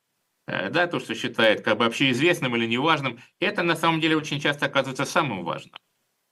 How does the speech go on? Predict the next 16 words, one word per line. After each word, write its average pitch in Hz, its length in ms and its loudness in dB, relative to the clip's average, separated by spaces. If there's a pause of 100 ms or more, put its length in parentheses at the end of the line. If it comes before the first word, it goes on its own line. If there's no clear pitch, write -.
(380)
Так? 147 260 0 (500)
И, 139 240 6
э, 131 440 4
когда 165 240 4
вам 156 120 6
рассказывают, 147 600 4
как 127 140 2
там 120 160 -2
кто-то 113 440 4
уничтожил 123 800 -2
пятьдесят 123 480 -2
там 92 120 -2
фашистов 123 520 0
или 107 60 2
еще 170 200 0
чего-нибудь, 127 520 0